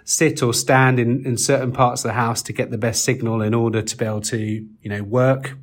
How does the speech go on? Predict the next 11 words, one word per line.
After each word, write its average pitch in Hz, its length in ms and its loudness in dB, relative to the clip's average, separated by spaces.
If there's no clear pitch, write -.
remotely, 117 760 0
um, 104 420 -6
for, - 200 -10
for 104 380 -6
teenagers 117 580 0
who 113 80 0
are 104 60 -2
gaming, 117 460 0
et 107 140 -6
cetera. 117 480 -4
It's, 131 400 -4